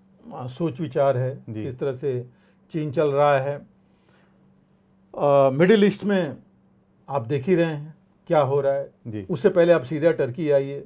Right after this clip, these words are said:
Speaker 2: जी।
Speaker 1: मिडिल ईस्ट में चीज़ें अलग हो रही हैं।
Speaker 2: जी।
Speaker 1: और अभी, अ, चीन ने यूएई और इसको अपना, अ, ईरान को एक साथ किया है।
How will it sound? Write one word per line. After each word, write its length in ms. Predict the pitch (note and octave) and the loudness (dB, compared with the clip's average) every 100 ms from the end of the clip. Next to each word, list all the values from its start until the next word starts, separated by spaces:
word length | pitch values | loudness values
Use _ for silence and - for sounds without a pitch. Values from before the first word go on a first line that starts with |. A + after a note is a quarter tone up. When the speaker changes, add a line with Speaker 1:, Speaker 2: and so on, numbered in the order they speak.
| - | -14
Speaker 2:
जी। 240 | G2+ G2 _ _ _ _ - | -12 -14 _ _ _ _ -6
Speaker 1:
मिडिल 300 | C#3+ D#3+ F#3 | -2 0 4
ईस्ट 220 | F#3 - | 2 2
में 120 | F3+ | -4
चीज़ें 480 | - E3+ D3 E3+ B2+ - _ - - - | -2 -2 0 0 -4 -10 _ -20 -18 -6
अलग 180 | C#3+ D#3+ | 0 2
हो 160 | D3+ | 2
रही 200 | D#3 D#3+ | 0 -2
हैं। 220 | C#3+ C#3 - _ A#2+ | -6 -8 -14 _ -10
Speaker 2:
जी। 180 | G#2+ F#2+ _ _ _ _ - - - _ | -10 -12 _ _ _ _ -20 -20 -20 _
Speaker 1:
और 140 | F#3+ A3+ | 2 4
अभी, 540 | E3+ F3 B3+ G3+ A#2+ - _ _ _ _ _ C4+ | 4 4 4 2 -2 -10 _ _ _ _ _ -12
अ, 120 | C#3 | -10
चीन 300 | B2+ F#3+ G#3 | -4 0 2
ने 360 | G3 G3+ G#4+ G#4+ - _ - | 2 2 0 -6 -14 _ -10
यूएई 560 | E3 D#3+ F3 F#3+ G3+ G3 | 0 6 6 6 2 4
और 260 | E3 E3+ | 6 4
इसको 540 | D3 - F#3 E3 C3+ B2 G2+ - - - A3+ | 2 -2 2 4 2 0 -6 -18 -20 -20 -16
अपना, 260 | C#3 D#3+ C#3+ C#3 C3 B2 A#2 - F#3+ C#3 C3 B2 A#2+ A#2 | -12 -8 -4 -2 -2 -4 -8 -12 -12 -10 -6 -6 -6 -8
अ, 40 | C#3+ | 0
ईरान 280 | E3 F3 F3 | 2 2 -2
को 160 | E3+ | -2
एक 140 | D3+ D3 | -2 -2
साथ 180 | D#3+ | 0
किया 300 | D3+ - D3 | 0 -2 -2
है। 220 | C#3 C#3 | -2 -6